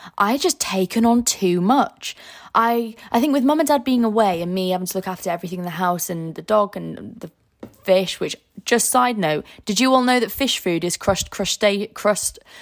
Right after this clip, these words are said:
crushed crustaceans? That is a tongue twister.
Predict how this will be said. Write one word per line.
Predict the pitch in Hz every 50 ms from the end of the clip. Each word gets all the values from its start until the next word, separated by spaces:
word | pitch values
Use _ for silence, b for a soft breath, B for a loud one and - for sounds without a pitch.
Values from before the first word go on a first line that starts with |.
| B B B B
crushed | - - - 233 262 262 254 - - - - b b b b b
crustaceans? | - 247 233 - - - - 220 214 214 196 - - 165 151 -
That | 214 285 - - -
is | 180 -
a | - -
tongue | - - - - - 226 240 240
twister. | - - 170 156 - - - 139 -